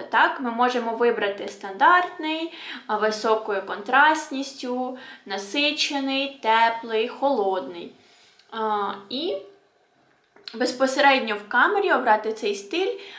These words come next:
і фотографувати в ньому. Де ж вони у нас знаходяться, ці стилі, у самому, в самій фотокамері?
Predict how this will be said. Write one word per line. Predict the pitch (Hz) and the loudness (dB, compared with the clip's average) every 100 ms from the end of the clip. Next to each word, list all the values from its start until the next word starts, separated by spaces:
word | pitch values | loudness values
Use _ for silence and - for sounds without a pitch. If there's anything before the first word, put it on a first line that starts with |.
| - | -16
і | - 311 | -6 -4
фотографувати | 330 302 240 240 240 220 233 277 - | -4 -4 -4 -6 -2 4 6 6 0
в | 247 214 | -4 -4
ньому. | 202 185 - - _ _ _ _ _ _ | -2 -4 -6 -16 _ _ _ _ _ _
Де | - 240 285 | -6 2 2
ж | 392 | 2
вони | 370 285 311 359 | 2 0 2 0
у | 285 | 0
нас | 247 277 311 302 | 2 2 2 -2
знаходяться, | 233 226 269 320 359 339 320 | -2 -2 0 0 2 0 0
ці | 277 - 247 | 0 -2 -4
стилі, | - 254 311 330 | -4 -2 0 0
у | - 247 285 311 - | 0 0 0 -2 -8
самому, | - 262 233 254 294 285 240 - | -10 -4 0 2 2 -2 -6 -10
в | |
самій | 247 285 247 285 269 - | -6 -2 0 -2 -4 -6
фотокамері? | 269 254 - 220 196 - | -6 -6 -2 -2 -2 -10